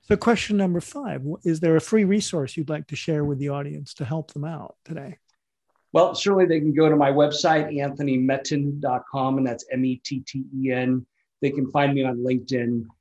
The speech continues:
Speaker 2: And, uh, on both those sites, you know, I have my, uh, email address and, and phone number. And, uh, you know, what I offer, um,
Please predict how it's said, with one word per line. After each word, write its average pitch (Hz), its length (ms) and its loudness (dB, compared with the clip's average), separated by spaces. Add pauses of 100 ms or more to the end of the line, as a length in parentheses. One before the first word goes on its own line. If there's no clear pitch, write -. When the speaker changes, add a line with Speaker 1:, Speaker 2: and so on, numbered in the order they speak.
(300)
Speaker 2:
And, 120 400 0
uh, 120 320 2
on 131 140 0
both 135 280 2
those 123 240 0
sites, 123 400 -2
you 131 80 -4
know, 120 100 -4
I 113 100 -2
have 120 200 -4
my, 113 340 -4 (140)
uh, 104 80 -8 (140)
email 131 300 -4
address 120 320 -4
and, 117 160 -10
and 113 160 -8
phone 120 200 -2
number. 113 480 -4 (140)
And, 107 360 -8
uh, 104 280 -6 (160)
you 110 80 -20
know, 107 100 -14
what 107 160 -8
I 113 140 -2
offer, 110 580 -6 (220)
um, 104 260 -14